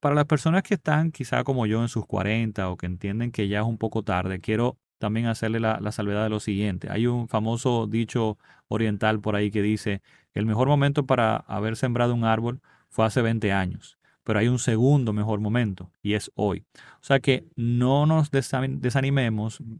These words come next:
Quiero que veas este ejemplo, eh, si estás ya, eh, no tan joven, eh, quiero que veas este ejemplo como la oportunidad y la posibilidad que tienes a futuro también en el tiempo y de la importancia de que inicies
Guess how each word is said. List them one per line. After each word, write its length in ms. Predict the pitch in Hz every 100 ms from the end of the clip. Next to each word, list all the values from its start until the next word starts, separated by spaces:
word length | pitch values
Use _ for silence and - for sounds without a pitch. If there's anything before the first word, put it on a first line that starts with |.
| -
Quiero 240 | 117 123
que 80 | 139
veas 300 | 131 131 131
este 180 | 123 131
ejemplo, 640 | 117 123 113 107 104 120 _ _ _ _
eh, 380 | 101 101 98 113
si 140 | - 104
estás 320 | - 110 113
ya, 480 | 117 117 113 101 82
eh, 180 | - 104
no 200 | 107 113
tan 160 | 120
joven, 420 | 117 110 101 143 - - - _ -
eh, 60 |
quiero 240 | - 123 131
que 80 |
veas 160 | 131 127
este 140 | 131
ejemplo 280 | 123 117 123
como 380 | 120 113 107 -
la 440 | 107 107 107 104 - _
oportunidad 580 | 117 120 117 117 113 123
y 20 |
la 100 | 135
posibilidad 460 | 131 131 113 110 117
que 100 | 107
tienes 220 | 110 113
a 100 | 110
futuro 440 | 101 95 101 98
también 280 | 95 92 95
en 80 | 95
el 140 | 90
tiempo 340 | 95 92 98 -
y 100 | 120
de 140 | 107
la 260 | 107 104 101 _ _ _
importancia 580 | 131 117 117 117 123 135
de 80 | 120
que 100 | 104
inicies 420 | 117 - 127